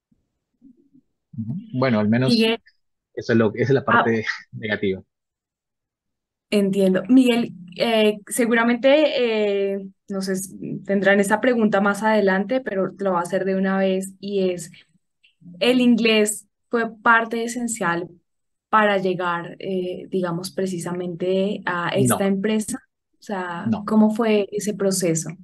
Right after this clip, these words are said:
Speaker 1: Eh, no, el idioma no, porque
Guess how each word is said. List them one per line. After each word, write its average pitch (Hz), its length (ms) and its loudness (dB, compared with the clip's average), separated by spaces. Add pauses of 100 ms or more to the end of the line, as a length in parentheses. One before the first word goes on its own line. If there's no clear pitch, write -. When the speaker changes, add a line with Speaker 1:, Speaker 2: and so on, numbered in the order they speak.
(640)
Speaker 1:
Eh, 110 480 -2 (560)
no, 120 300 -2
el 110 200 2
idioma 123 340 2
no, 110 260 -2 (300)
porque 107 560 -6